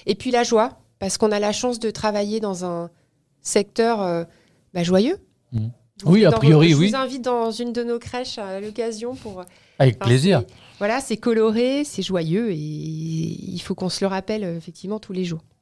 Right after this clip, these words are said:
Speaker 2: Euh, c'est bien, Isabelle. Euh, en fait, j'ai presque même plus besoin de poser les questions. <laughs> Vous développez et c'est très bien.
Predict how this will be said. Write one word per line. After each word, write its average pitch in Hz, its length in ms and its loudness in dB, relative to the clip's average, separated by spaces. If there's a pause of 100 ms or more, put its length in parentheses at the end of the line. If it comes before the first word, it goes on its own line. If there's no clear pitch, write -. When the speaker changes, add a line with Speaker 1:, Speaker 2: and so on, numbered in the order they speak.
Speaker 2:
Euh, 110 160 -16
c'est - 180 -4
bien, 131 160 2
Isabelle. 135 520 4
Euh, 110 380 2
en 123 120 -2
fait, 135 300 0
j'ai 117 120 2
presque - 320 2
même 139 240 6
plus 156 80 2
besoin 151 260 8
de 156 60 8
poser 139 260 4
les 135 120 6
questions. - 420 2 (180)
<laughs> - 800 2
Vous 143 180 4
développez 165 520 8
et 170 60 10
c'est 156 120 6
très 147 220 6
bien. 196 200 8